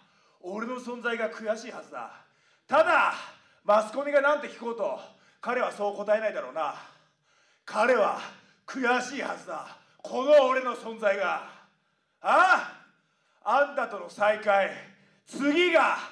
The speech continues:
あるのかないのか。ただ、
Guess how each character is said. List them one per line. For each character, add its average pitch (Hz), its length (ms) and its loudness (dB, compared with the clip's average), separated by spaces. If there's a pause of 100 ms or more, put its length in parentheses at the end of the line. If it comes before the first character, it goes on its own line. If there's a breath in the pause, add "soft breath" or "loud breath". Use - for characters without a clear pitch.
(240 soft breath)
あ 247 240 6
る 330 100 0
の 294 140 0
か 220 160 -4
な 262 220 4
い 311 60 0
の 240 120 -4
か。 180 320 -2 (540)
た 381 200 4
だ、 339 320 6